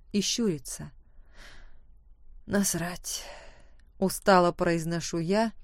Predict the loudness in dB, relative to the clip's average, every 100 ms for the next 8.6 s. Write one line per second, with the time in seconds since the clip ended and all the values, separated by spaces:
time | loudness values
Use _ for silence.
0 | -20 -20 -20 -20 -20 -20 -10 2 6 6
1 | 4 2 8 8 8 2 2 2 0 -2
2 | -2 -2 0 -2 -2 0 -2 -2 -4 -8
3 | -8 -8 -10 -10 -10 -14 -20 -20 -20 -20
4 | -20 -20 -20 -20 -20 -20 -20 -20 -20 -20
5 | -20 -4 2 4 4 2 2 0 -2 -10
6 | -12 -6 -6 -4 -6 -2 -2 -2 -6 -6
7 | -4 -4 -6 -6 -8 -10 -10 -12 -14 -18
8 | -20 -20 -14 -10 -10